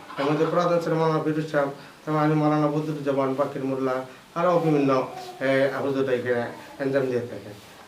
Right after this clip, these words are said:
এবং মোল্লা সাহেবের অবর্তমানে তার, এই, ওয়াইফ হোসনেরা মোল্লা এটা পরিচালনা করছেন, তার অবর্তমানে এখন তার ছেলেরা এই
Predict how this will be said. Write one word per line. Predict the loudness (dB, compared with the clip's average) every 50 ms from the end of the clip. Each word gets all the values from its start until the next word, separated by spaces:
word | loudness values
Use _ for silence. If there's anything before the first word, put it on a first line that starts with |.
| -10 -6 -4
এবং | -2 -2 -2 -2 -4 -6 -8 -12 -18 -20 -20 -14 -6
মোল্লা | -2 0 2 4 4 4 4 2
সাহেবের | 0 0 2 2
অবর্তমানে | 4 4 4 4 4 4 4 4 4 4 4 2 0 -2 -6 -12 -18 -8 -2
তার, | 2 4 6 6 6 6 4 0 -8 -12 -18 -20 -20 -6 0 2 4
এই, | 4 6 4 4 2 0 0
ওয়াইফ | 0 2 2 4 4 2 2
হোসনেরা | 0 -4 -8 -8 -10 -4 0 0 2 2 2
মোল্লা | 2 2 4 4 4 4 2 2 -2 -8 -12 -16 -10 -6
এটা | -2 0 2 2
পরিচালনা | 2 2 0 0 0 2 2 2
করছেন, | 0 0 -2 -4 -2 -2 -2 -2 0
তার | 0 2 2 4
অবর্তমানে | 4 4 4 2 2 2 4 4 4 2
এখন | 0 0 -2 -2
তার | -2 -2 0 0
ছেলেরা | 0 2 2 4 4 4 4 2 0 -6 -10 -14 -16 -8 -2
এই | 2 4 4 4 4 2 -2